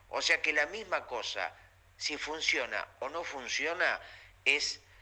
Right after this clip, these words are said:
lo que moviliza y lo que motoriza la depresión o la euforia, la alegría. Fíjate, ¿no? Cómo a veces uno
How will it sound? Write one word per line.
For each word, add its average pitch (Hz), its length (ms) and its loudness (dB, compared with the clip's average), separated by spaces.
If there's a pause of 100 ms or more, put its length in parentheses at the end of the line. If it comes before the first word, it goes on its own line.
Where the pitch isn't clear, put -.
(640)
lo 131 220 0
que 135 120 2
moviliza 143 640 -2
y 139 140 -2
lo 135 180 -4
que 139 100 -2
motoriza 151 920 0
la 139 220 4
depresión 127 720 -2
o 120 180 0
la 117 220 2
euforia, 117 840 -4
la 104 80 2
alegría. 117 420 2
Fíjate, 127 400 -2
¿no? 135 180 -4
Cómo 147 240 -4
a 127 40 2
veces 127 320 -6
uno 160 260 -6